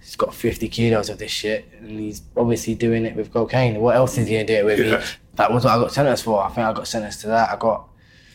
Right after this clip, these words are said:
Speaker 1: I think in total I got about five years, eight months. What about you? You got a life sentence, right?
Speaker 2: Yeah, I got life for, um, armed robbery, possession of firearms and ammunition, uh, conspiracy to rob, and possession of explosives.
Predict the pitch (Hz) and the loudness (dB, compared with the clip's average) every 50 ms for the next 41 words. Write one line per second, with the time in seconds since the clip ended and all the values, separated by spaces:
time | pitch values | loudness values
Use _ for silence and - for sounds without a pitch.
0 | - - _ - - - - 113 104 110 104 - - 113 107 104 104 104 107 - | -20 -20 _ -20 -10 -4 -4 -2 -2 -2 -4 0 2 4 4 4 4 2 0 -2
1 | - - - - - - 123 120 120 120 123 117 123 131 131 127 123 127 131 123 | -2 -2 -4 -4 -4 0 2 4 4 4 4 2 2 2 2 2 2 2 2 2
2 | 120 120 127 143 156 - - - - - - - - _ - 113 123 127 127 127 | 2 2 2 0 0 -2 -6 -12 -16 -18 -20 -20 -20 _ -2 0 4 4 4 4
3 | 131 131 117 - - 92 120 127 135 120 131 139 143 131 - 160 160 139 110 90 | 4 2 0 -2 -2 0 2 4 4 6 6 4 4 4 4 4 4 4 2 2
4 | - 110 127 147 - - - - - _ - - - 123 131 135 139 143 139 127 | 4 4 4 4 2 0 -6 -20 -20 _ -14 -4 0 4 6 6 6 6 6 6
5 | 110 110 117 113 120 120 117 123 120 117 117 113 - - - 110 110 113 117 113 | 6 4 4 4 4 4 4 6 6 4 4 2 0 2 4 4 6 6 6 6
6 | 110 107 107 107 92 87 80 - - - - - - - 113 110 107 98 101 101 | 6 4 4 2 0 -2 -6 -8 -14 -20 -16 -6 0 2 4 4 4 4 4 4
7 | 104 101 104 110 104 98 - - - 92 90 113 110 - - - - - - - | 4 4 4 4 4 2 0 -2 -4 0 2 2 2 2 0 -2 -4 -6 -4 0
8 | 104 104 104 101 98 98 101 98 90 98 95 104 104 101 95 95 92 98 95 90 | 2 4 4 4 4 2 0 -2 -2 0 2 2 2 2 2 0 0 2 2 0
9 | - - 98 95 90 87 - - - - - - 95 92 95 95 92 92 90 - | 0 -2 -2 -4 -4 -6 -10 -18 -20 -20 -10 -4 0 2 2 4 4 2 0 -2
10 | - - - - - - - 110 107 98 - - - 95 80 - 87 87 95 95 | -4 -6 -4 -4 -4 0 2 2 2 2 2 0 -2 -2 -2 -2 0 2 4 4
11 | 95 92 - - - - - - - - 104 95 92 92 87 90 87 90 - - | 2 2 -2 -12 -20 -20 -20 -16 -10 -4 -2 0 0 0 -2 -4 -6 -6 -4 -4
12 | 92 - 101 95 92 - - 90 90 85 85 82 - - - 101 92 92 87 82 | -2 0 0 0 0 0 -2 -4 -4 -4 -4 -6 -4 -2 0 0 0 0 -2 -4
13 | 80 - - | -6 -8 -10